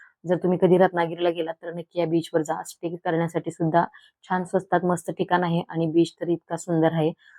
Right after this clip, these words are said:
हा मामा आमचा छान असा मस्त वाळू खेळत होता. आता सिव्हिल इंजिनिअर आहे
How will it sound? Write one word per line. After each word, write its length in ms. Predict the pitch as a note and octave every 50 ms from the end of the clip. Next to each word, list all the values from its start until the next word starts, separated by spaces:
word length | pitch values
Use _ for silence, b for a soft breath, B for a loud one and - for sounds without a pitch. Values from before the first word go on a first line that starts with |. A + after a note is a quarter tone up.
| b b _
हा 80 | - E3
मामा 260 | E3 E3+ E3 E3 E3
आमचा 200 | D#3+ D#3+ D#3+ E3+ D#3+
छान 200 | - - E3 E3
असा 180 | D#3+ E3 E3
मस्त 260 | D#3+ D#3+ D#3 - -
वाळू 240 | E3+ E3 E3 D#3 D#3+ D#3+
खेळत 240 | - - E3+ D#3 D#3 D#3
होता. 240 | D#3+ D3 - D3+ D#3 - _ _ _ _ _ _ -
आता 160 | - F3 E3
सिव्हिल 260 | E3 - F#3+ F#3 F#3
इंजिनिअर 400 | G3 G3 G3 G3 F#3 F3+ F3+ F3+
आहे 180 | F3 E3+ F3+